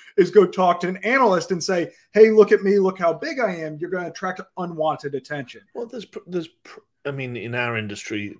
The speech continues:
Speaker 2: the guys at I D C do a great job of tracking market size, you know, all of the vendors, you know, the P C industry, Canalys do a same, a similarly excellent job tracking mobile phone shipments.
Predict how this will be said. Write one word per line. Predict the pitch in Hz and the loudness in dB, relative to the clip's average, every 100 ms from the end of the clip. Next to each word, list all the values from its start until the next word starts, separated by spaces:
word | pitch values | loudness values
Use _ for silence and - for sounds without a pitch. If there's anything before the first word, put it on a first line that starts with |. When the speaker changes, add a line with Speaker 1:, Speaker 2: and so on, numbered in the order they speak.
| _ | _
Speaker 2:
the | 117 | -14
guys | 104 110 104 | -8 -6 -6
at | - | -6
I | 104 107 | -4 -4
D | 95 95 | -6 -8
C | - 120 110 | -8 -6 -6
do | 104 98 | -6 -8
a | |
great | 95 113 98 | -6 -6 -6
job | - 113 98 | -6 -6 -6
of | 95 - | -8 -12
tracking | - 107 - 107 95 | -4 -4 -4 -8 -8
market | 101 98 92 - - | -8 -8 -8 -10 -8
size, | - 98 92 90 90 - - - - _ | -6 -4 -4 -6 -6 -8 -12 -20 -20 _
you | 104 | -8
know, | 95 | -4
all | 98 101 | -2 0
of | 104 | -2
the | 92 | -4
vendors, | 95 98 95 90 - - | -6 -6 -6 -8 -10 -12
you | 110 | -10
know, | 92 | -8
the | 90 | -10
P | - 101 | -6 -6
C | - 95 92 | -4 -6 -6
industry, | 92 92 - 95 87 | -6 -8 -6 -8 -6
Canalys | 113 98 95 98 92 | -8 -6 -6 -4 -4
do | - 95 | -2 -2
a | |
same, | 92 104 98 92 | -2 -4 -6 -10
a | - | -8
similarly | - 107 95 92 92 92 92 101 95 - | -6 -4 -4 -6 -6 -8 -8 -8 -8 -4
excellent | 98 - - 92 92 | -4 -4 -8 -8 -8
job | - 107 95 92 | -4 -2 0 0
tracking | - 95 - 98 95 - - - | -2 -2 -2 -8 -8 -16 -20 -8
mobile | 110 104 95 92 | 0 2 2 -2
phone | 92 120 107 | 0 -2 -2
shipments. | 104 - - 98 90 69 - | -4 -6 -6 -8 -12 -12 -16